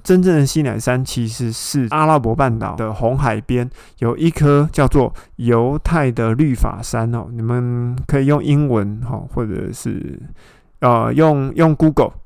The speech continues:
写，写英文哦。哎，那个英文我不太会念，<laughs> 反正就是，就是犹太人的律法山，在那里。这颗山呢，其实已经很多人知道了，在网络上面其实都可以查得到。这颗山的特点是什么？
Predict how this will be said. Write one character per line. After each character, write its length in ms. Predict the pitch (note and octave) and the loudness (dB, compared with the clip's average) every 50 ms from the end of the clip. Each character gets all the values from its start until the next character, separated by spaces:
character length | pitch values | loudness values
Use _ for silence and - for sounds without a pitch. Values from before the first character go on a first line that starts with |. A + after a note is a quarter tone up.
| _ - - A2 - A2+ | _ -10 -8 -8 -8 -8
写， 340 | A2 - - G#2+ G2 - - - - - - | -10 -8 -8 -6 -6 -6 -8 -12 -16 -16 -14
写 200 | A#2 - - A#2+ | -12 -8 -6 -4
英 260 | - B2 B2+ C3+ C#3 C3 | -2 0 0 0 0 0
文 180 | A#2 E2 E2 - | -4 -6 -6 -10
哦。 160 | G#2+ G2+ - B2 - - - - - _ - - - _ - | -12 -12 -12 -14 -16 -18 -20 -20 -20 _ -20 -20 -20 _ -12
哎， 80 | - A#2 | -10 -6
那 120 | A#2 B2+ C#3 | -4 -4 -2
个 60 | C3+ | -2
英 120 | - B2+ | -2 -2
文 160 | B2+ A#2+ A2 | -2 -2 -4
我 80 | G2+ F2 | -6 -4
不 120 | - - | -2 -2
太 180 | G#2+ A#2 A#2+ A#2 | 0 0 -2 -2
会 180 | A#2 A#2+ A#2 A2+ | 0 0 0 -2
念， 300 | G#2 G#2+ A2+ A2 G2+ - - - - - - - | -2 -2 -2 -4 -4 -6 -10 -14 -16 -12 -8 -6
<laughs> 320 | - - - - - G3+ | -4 -4 -4 2 2 2
反 180 | - - A2 A#2 | 2 2 -2 -6
正 240 | - - - D#3 D#3 | -6 -2 -2 -2 -2
就 240 | - - - D#3 C#3+ | -2 -2 -4 -4 -4
是， 160 | - - D#3+ - - - - - - E3 - - - - - | -2 -4 -6 -6 -6 -12 -18 -16 -16 -16 -18 -18 -20 -20 -8
就 120 | - E3 D#3+ | -4 -2 -2
是 80 | C3+ | 0
犹 140 | A#2+ B2 C3 | 0 -2 -2
太 200 | - F3 F#3 D#3 | 0 0 0 0
人 120 | B2+ A#2 | 0 0
的 140 | A#2+ A#2+ A#2 | 0 0 0
律 140 | - D3+ C#3 | 2 2 2
法 180 | - - - B2 | 2 0 -2 -4
山， 240 | - - A2+ G#2+ A#2 - - - - - - - - G#2+ G#2 - | -8 -10 -10 -10 -10 -12 -14 -20 -20 -20 -20 -18 -14 -14 -6 -2
在 140 | C#3 C3 | 0 0
那 160 | B2+ B2 A2+ - | 2 0 0 -2
里。 100 | - - - - - - - - - - | -6 -12 -18 -20 -20 -20 -20 -20 -20 -8
这 160 | - - G3 | 2 4 6
颗 120 | F#3+ G3 F3+ | 6 6 6
山 180 | F#3+ F#3+ F#3+ | 6 4 6
呢， 100 | F#3+ F3+ | 6 4
其 220 | D#3 - - D#3 D#3+ | 4 4 2 2 2
实 180 | - - D#3 | 2 0 0
已 140 | C#3+ A#2+ C3 | 0 0 -2
经 180 | - - E3 D#3 | 0 0 2 2
很 160 | C#3 A#2 A2+ | 2 2 2
多 140 | B2+ C#3 C#3 | 2 2 2
人 160 | A#2+ A#2 A#2 | 2 0 -2
知 180 | - B2+ B2+ | -2 -2 -2
道 240 | B2 B2+ C3 B2 A#2 | 0 0 0 0 0
了， 320 | A2 G2+ A2 A2+ A2+ A2 A2 | -2 -4 -4 -4 -4 -4 -2
在 200 | - C#3 C#3 C3 | 0 0 0 0
网 220 | B2+ A#2 G#2+ G#2+ | 0 -2 -2 -2
络 160 | A#2 C#3 D3 C3+ | -2 0 0 0
上 180 | D3 C#3 C3+ | 2 2 2
面 180 | C3 C3+ B2+ A#2+ | 0 0 0 -2
其 160 | A2 - A#2+ | -2 -4 -6
实 160 | A2 A#2+ A#2+ | -4 -4 -4
都 220 | A2 A#2+ A#2+ A#2+ B2 | -2 -2 -2 -2 -2
可 140 | - B2+ | -2 -4
以 100 | A2+ A2+ | -4 -4
查 220 | A2 - - G#2+ G#2+ | -6 -8 -8 -8 -8
得 120 | G#2+ G#2+ | -8 -6
到。 220 | - - A#2 A2+ - - - - - - | -2 -2 -2 -2 -4 -10 -16 -20 -20 0
这 120 | - F#3 | 4 6
颗 100 | G3+ G#3 | 6 6
山 140 | F#3+ G3 F#3+ | 6 6 4
的 100 | E3+ D#3 | 4 4
特 160 | - F#3 E3 | 6 4 4
点 160 | C3+ A#2+ G#2+ | 4 4 2
是 100 | G#2+ C#3 | 2 0
什 160 | C#3 - C3+ - | 0 0 -2 -6
么？ 160 | G2 F2+ | -6 -10